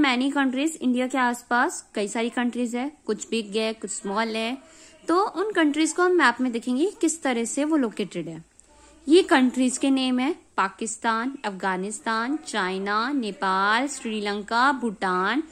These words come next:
म्यांमार, बांग्लादेश। ये कुछ आठ कंट्रीज के यहाँ पे नेम गिवन है, जिन्हें हम अब मैप के थ्रू देख पड़ेंगे।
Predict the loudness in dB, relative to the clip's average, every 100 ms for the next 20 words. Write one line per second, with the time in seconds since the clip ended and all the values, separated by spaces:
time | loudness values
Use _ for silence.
0 | -14 -20 -6 0 2 4 4 4 0 -4
1 | -16 -20 -2 0 2 0 -4 -6 -4 2
2 | 2 2 -4 -6 -10 -20 _ _ _ _
3 | 8 8 6 0 0 0 -2 0 -2 0
4 | -4 -2 -2 -2 -4 -2 -4 -6 -10 _
5 | -20 -20 -4 4 6 6 6 4 2 2
6 | 0 0 0 0 2 0 -2 -6 -6 -2
7 | -2 -4 -12 _ -6 -2 -2 -2 -2 -2
8 | -4 -10